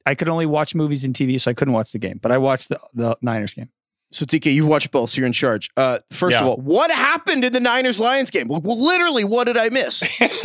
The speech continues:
Speaker 2: What, what, what?
Speaker 1: Man.
Speaker 3: Okay, so tale of two halves. Like, this is the greatest tale of two halves I've ever seen. Literally, the first half was dominated by the Lions. Um, the whole, the whole thing, the, the whole time I was just thinking of that Mike Tyson quote, like,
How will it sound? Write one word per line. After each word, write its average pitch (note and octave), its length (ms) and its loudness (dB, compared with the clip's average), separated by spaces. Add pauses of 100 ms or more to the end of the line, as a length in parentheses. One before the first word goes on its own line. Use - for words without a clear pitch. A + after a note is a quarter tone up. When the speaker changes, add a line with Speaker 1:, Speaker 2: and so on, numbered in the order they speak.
(100)
Speaker 2:
What, G#3 220 2
what, A3+ 180 -6
what? C4 240 2
Speaker 1:
Man. - 160 2
Speaker 3:
Okay, D3 380 2 (140)
so C#3 520 0 (300)
tale A3+ 340 2
of B3+ 120 0
two G3+ 180 -2
halves. E3+ 480 0
Like, A2 320 -2
this A#2+ 300 -2
is D3 200 0
the C3 120 -2
greatest C3 440 0
tale B2 200 0
of A2+ 60 -4
two A#2+ 120 -2
halves A2 240 0
I've G2+ 100 -2
ever G#2 160 -2
seen. G2+ 260 -2
Literally, C#3+ 500 2 (400)
the C3 60 -6
first E3+ 240 0
half E3+ 220 2
was C3 160 -2
dominated A2 880 -2
by A2 140 -2
the G2+ 100 -4
Lions. F#2 600 -4
Um, G2 400 -2
the G#2+ 100 -2
whole, B2 180 -2
the B2 140 0
whole C3 200 0
thing, D3 340 0
the, G#2 120 -12 (300)
the B2 80 -6
whole G3 160 2
time F3+ 320 0
I C3 60 2
was B2 100 -4
just A2+ 140 -4
thinking B2+ 240 -2
of G#2 140 -4
that G2 240 -2
Mike G2+ 160 -4
Tyson G2 280 -6
quote, G#2 240 -4
like, F#2 240 -6